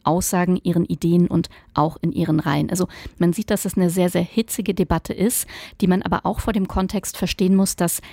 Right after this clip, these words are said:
L F I in Frankreich vor den Kommunalwahlen als extrem linke Partei eingestuft wurde durch das Innenministerium, wogegen sich die Partei wehrt.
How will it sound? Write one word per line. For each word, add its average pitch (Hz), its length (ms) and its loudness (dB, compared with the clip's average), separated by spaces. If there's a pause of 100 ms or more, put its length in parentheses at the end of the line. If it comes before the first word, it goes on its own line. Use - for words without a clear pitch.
(160)
L 175 160 0
F - 240 -4
I 220 160 0
in 185 140 -2
Frankreich 185 680 0
vor - 220 0
den 190 120 0
Kommunalwahlen 175 720 0
als - 280 -4
extrem - 760 2 (140)
linke 190 360 4
Partei - 440 -2
eingestuft - 560 -2
wurde 160 180 2
durch 175 160 -2
das 160 160 -2
Innenministerium, 185 760 4 (320)
wogegen 180 300 2
sich 170 160 0
die - 80 -2
Partei 175 360 0
wehrt. - 300 -8